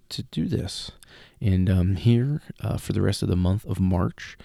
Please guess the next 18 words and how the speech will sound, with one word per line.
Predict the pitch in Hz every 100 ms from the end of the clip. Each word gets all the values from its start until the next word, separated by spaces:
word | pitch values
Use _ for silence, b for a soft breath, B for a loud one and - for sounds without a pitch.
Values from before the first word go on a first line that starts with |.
| B B -
as |
you | 110
guys | 98 95
pull | - 107
this | 107 98 101
out, | 110 127
just, | - 139 -
um, | 139 156 139 - B B B B
find | - - 139 180
a | 202
way | 107 98 135 147 - _ _ _ _ _ -
to | -
accumulate | - - 104 107 110 113 - - _ b b b b b _
extra | - - -
pull-ups. | - - 60 - - - - B B B B -
Um, | 92 90 92 -
and | 107 123
yeah, | - 143 131